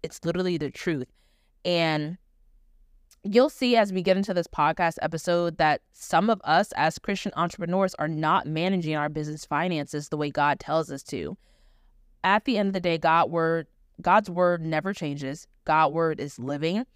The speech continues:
and no one is exempt from God's wisdom on managing money. So if you operate outside what he says, why do you expect your finances to be secure? So scripture tells us also that if God can't trust you within one area of your life,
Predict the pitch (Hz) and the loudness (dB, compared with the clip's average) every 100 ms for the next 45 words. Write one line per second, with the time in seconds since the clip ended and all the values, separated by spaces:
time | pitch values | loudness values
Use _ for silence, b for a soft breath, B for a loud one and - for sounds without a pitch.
0 | _ _ _ - 180 160 160 170 202 208 | _ _ _ -2 0 0 0 2 4 4
1 | 202 180 190 180 180 190 180 - 185 175 | 2 -2 0 -2 0 0 0 2 2 4
2 | 160 156 160 160 151 170 185 185 165 143 | 4 4 2 0 -2 -2 0 0 0 -2
3 | 151 165 170 170 170 - 143 151 147 87 | -2 -2 -2 -2 -4 -4 -4 -2 -2 -4
4 | - - _ _ _ - 185 180 - 226 | -12 -16 _ _ _ 4 4 4 0 0
5 | 285 269 196 - 185 175 - 151 - 180 | 0 2 0 2 0 2 2 0 0 2
6 | 185 147 156 165 175 - 294 320 190 185 | 2 0 -2 -2 -8 0 4 6 4 -2
7 | 160 151 226 233 185 - - 180 175 160 | 2 4 4 2 -2 -2 -2 0 -4 -2
8 | 175 175 160 156 151 - 151 139 - - | 0 0 -2 -4 -6 -8 -10 -10 -10 -12
9 | - 120 73 - _ _ _ _ 247 208 | -6 -6 -6 -12 _ _ _ _ 4 6
10 | 185 190 - _ - - 247 294 254 214 | 4 0 -4 _ -6 -4 0 -2 4 4
11 | 202 185 - 185 196 196 175 170 165 _ | 4 -6 0 0 2 0 2 0 0 _
12 | 170 190 262 - - 196 - - 170 175 | 2 4 2 -4 -6 -4 -4 -2 0 0
13 | - 208 214 170 - 165 170 135 139 170 | -2 -2 -2 -2 -2 -4 -2 -2 -2 -2
14 | - 160 170 170 - 139 147 156 147 139 | -2 0 2 0 0 0 0 -2 0 2
15 | 165 | 2